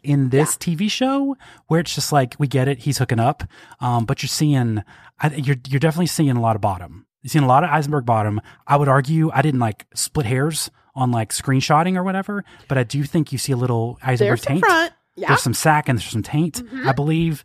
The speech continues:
Speaker 2: Yes.
Speaker 1: A little bit of, uh, taint hair, I would say, probably.
Speaker 2: There's some Dukachu in the pool.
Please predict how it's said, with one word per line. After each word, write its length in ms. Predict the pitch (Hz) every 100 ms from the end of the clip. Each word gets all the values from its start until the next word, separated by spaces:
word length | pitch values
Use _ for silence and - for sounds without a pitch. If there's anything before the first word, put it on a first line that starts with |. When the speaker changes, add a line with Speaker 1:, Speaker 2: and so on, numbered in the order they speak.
| -
Speaker 2:
Yes. 120 | 160
Speaker 1:
A 20 | 139
little 160 | 139
bit 160 | 135 135
of, 200 | 123 113
uh, 220 | 113 110 -
taint 220 | 147 131
hair, 340 | 135 135 180 175
I 120 | 160
would 140 | 165
say, 180 | - 190
probably. 160 | - 403
Speaker 2:
There's 60 | 508
some 200 | - 226
Dukachu 640 | 262 269 - 320 349 440 - -
in 200 | 285 339
the 60 | 294
pool. 240 | -